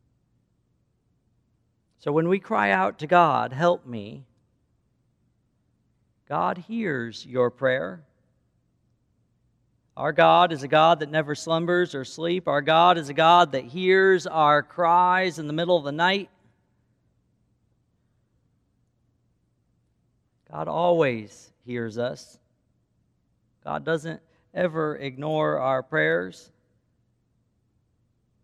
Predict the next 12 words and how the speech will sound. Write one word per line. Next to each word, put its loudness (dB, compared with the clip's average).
When -10
we -2
ask 0
for -4
help, -2
it -12
sometimes -8
comes -6
in -8
an -12
unexpected -10
way, -4